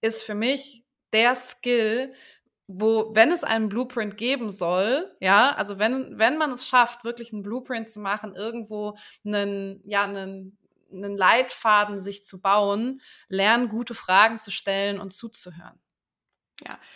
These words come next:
Speaker 2: also es sind so zwei Themen dazu, die mir gleich kommen. Das eine ist, es gibt so ein super altes Buch, da geht's eigentlich mal um Sales und Vertrieb, wie man
Speaker 1: Mhm.
Speaker 2: Freunde gewinnt von
Speaker 1: Ja,
Speaker 2: Dale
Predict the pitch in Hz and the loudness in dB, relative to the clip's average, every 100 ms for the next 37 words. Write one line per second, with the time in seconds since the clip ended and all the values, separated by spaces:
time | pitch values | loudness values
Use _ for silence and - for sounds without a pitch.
0 | - _ - - - 214 214 - 220 247 | -20 _ -20 -10 0 2 2 -2 -4 -2
1 | 196 196 220 196 208 254 233 208 185 208 | -2 -2 2 2 2 -6 -4 -4 -4 -4
2 | 190 185 226 - 220 208 185 - 180 - | -4 -2 -6 -4 -2 -2 -4 -6 -8 -2
3 | - 220 233 220 - - 220 220 262 233 | -2 -2 -4 -6 -8 -4 -4 -2 2 4
4 | - 202 220 220 - - 262 277 202 196 | 4 2 2 -2 -4 -4 -6 -4 -4 -4
5 | - - 208 214 247 196 180 185 - 190 | -6 -2 -2 -2 -4 -4 -2 -4 -2 -2
6 | 233 285 208 - 175 - 240 277 196 269 | -2 -4 -6 -6 -6 -6 -6 -6 -4 -2
7 | 220 190 240 285 240 196 170 170 175 190 | -2 -2 -2 -2 -2 -2 -4 -4 -6 -6
8 | 175 254 285 302 185 | -6 4 4 4 0